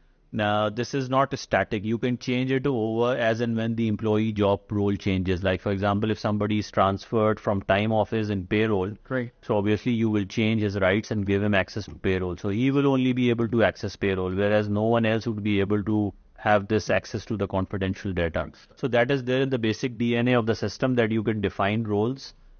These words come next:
Speaker 1: levels, and report access. So it is only meant for those people whom you authorize as administrator of the system.
Speaker 2: Apa-, apart from all the modules, अगर आपको वो cyber security और confidentiality,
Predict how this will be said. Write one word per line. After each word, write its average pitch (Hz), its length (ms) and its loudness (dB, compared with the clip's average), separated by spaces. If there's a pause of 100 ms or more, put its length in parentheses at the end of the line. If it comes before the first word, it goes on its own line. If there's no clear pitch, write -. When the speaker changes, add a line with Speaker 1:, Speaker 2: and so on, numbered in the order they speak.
Speaker 1:
levels, 107 680 0 (400)
and 117 220 2
report 110 340 0
access. 120 560 -4 (180)
So - 160 -4
it 110 120 0
is 110 120 0
only 120 600 0
meant 104 340 0
for 117 140 -2
those 104 220 0
people 110 320 0
whom 110 220 -4
you 113 240 0
authorize 110 560 0
as 101 180 2
administrator 92 680 -4
of 92 100 -4
the 87 80 -6
system. 90 340 -12
Speaker 2:
Apa-, 143 220 -10
apart 156 300 4
from 175 240 2
all 185 200 4
the 190 100 0
modules, 151 600 0
अगर 131 260 0
आपको 127 300 2
वो 131 120 -2
cyber 143 800 0
security 135 640 0 (400)
और 117 260 2
confidentiality, 139 1000 0